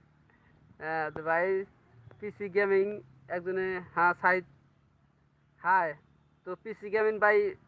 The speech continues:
অল্প কমেন্ট করছেন। তো পিসি গেমিং ভাই কোন জায়গায় থেকে অল্প বলবেন, আহ, কমেন্ট আইতেছে আমার এখন। উম, পিসি গেমিং ভাই কোন জায়গায় থেকে বলতেছেন, তো অবশ্যই বলবেন কমেন্টে।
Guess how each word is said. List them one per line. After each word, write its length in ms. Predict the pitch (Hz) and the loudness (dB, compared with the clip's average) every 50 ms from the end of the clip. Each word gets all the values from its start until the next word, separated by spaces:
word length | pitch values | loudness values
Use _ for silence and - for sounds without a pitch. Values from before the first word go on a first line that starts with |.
| _ _ - | _ _ -8
অল্প 160 | 180 180 180 | -8 -8 -6
কমেন্ট 220 | 190 - 214 - 208 | -4 -2 -2 0 0
করছেন। 360 | 214 190 - 208 208 208 185 180 - _ _ _ _ _ _ _ _ _ _ - | -2 -2 0 0 0 0 -2 -8 -16 _ _ _ _ _ _ _ _ _ _ -12
তো 340 | 185 185 185 185 185 180 175 _ _ | -10 -8 -6 -4 -4 -6 -6 _ _
পিসি 280 | 233 220 - - 208 | -16 -16 -14 -16 -6
গেমিং 380 | 185 214 214 214 214 220 214 202 | -2 0 0 0 0 -2 -2 0
ভাই 320 | 196 202 202 202 202 202 - | 2 4 4 4 2 0 -2
কোন 180 | - 214 220 208 | -6 -6 -4 0
জায়গায় 180 | 214 202 202 | 0 2 0
থেকে 320 | 190 - 196 196 202 196 196 | 0 0 -2 0 2 2 2
অল্প 160 | 196 190 180 | 2 0 -2
বলবেন, 560 | 185 185 180 202 208 196 190 208 214 226 262 - _ _ _ _ _ _ - _ _ _ _ _ _ _ _ _ _ _ _ _ _ | -6 -4 -2 0 0 2 2 2 2 2 0 -4 _ _ _ _ _ _ -20 _ _ _ _ _ _ _ _ _ _ _ _ _ _
আহ, 400 | 143 160 170 170 170 165 160 - | -2 0 2 4 4 4 2 0
কমেন্ট 260 | - 180 185 196 202 | -2 -2 0 2 2
আইতেছে 300 | 202 196 190 202 190 - | 2 2 0 -2 0 2
আমার 220 | 202 196 196 196 196 | 2 4 4 4 4
এখন। 420 | 190 190 - 196 202 240 285 330 - _ _ _ | 2 2 0 0 0 -2 -4 -10 -16 _ _ _
উম, 720 | - 156 156 156 156 156 156 156 156 156 151 156 156 156 151 - - | -16 -14 -12 -10 -10 -8 -8 -8 -8 -8 -8 -8 -8 -10 -12 -12 -14
পিসি 280 | 214 175 - 208 214 | -16 -14 -14 -6 -2
গেমিং 300 | 196 214 214 220 226 220 | 0 0 0 0 0 0
ভাই 160 | 208 226 214 | 2 2 2
কোন 220 | 202 - 220 220 208 | 2 0 -2 -2 0
জায়গায় 200 | 220 208 208 190 | 2 2 0 0
থেকে 180 | 214 202 220 | 0 -2 -2
বলতেছেন, 580 | 214 208 214 202 208 208 - 208 208 214 233 262 - - - _ - _ _ _ - | 0 0 0 0 0 -2 0 0 0 0 0 -2 -8 -20 -20 _ -20 _ _ _ -4
তো 60 | 196 | -2
অবশ্যই 320 | 196 196 208 202 - 233 214 | -2 -2 -2 -2 -2 -2 0
বলবেন 400 | 196 214 208 202 196 214 208 202 | 0 0 0 2 2 0 0 2
কমেন্টে। 520 | 214 208 202 202 202 196 185 208 208 220 | 2 2 2 2 2 2 0 0 0 0